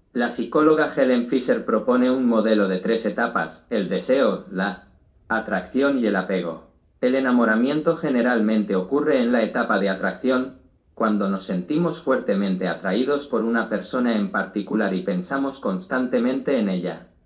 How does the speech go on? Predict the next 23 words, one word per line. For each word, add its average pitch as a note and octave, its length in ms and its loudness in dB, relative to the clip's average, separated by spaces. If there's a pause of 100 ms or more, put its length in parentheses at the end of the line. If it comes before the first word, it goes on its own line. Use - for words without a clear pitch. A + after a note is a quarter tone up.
(120)
Esta E3 340 2
etapa F3 400 2
está D#3+ 260 0
dominada A#2 600 0
por G#2 180 0
neurotransmisores G2 1080 -2
como G#2 280 0
la F#2+ 100 -2
dopamina G2 600 -2
y C#3 80 0
la B2 100 -2
norepinefrina, G#2+ 920 0 (160)
que F#2+ 120 -2
nos F#2 200 -2
hacen C3+ 260 -2
sentir B2+ 480 0
eufóricos D3+ 680 0
y B2 40 0
motivados. F#2 800 -4 (260)
Pero G#2 220 4
no B2 160 4
te D3 100 2
adelantes, C3 760 2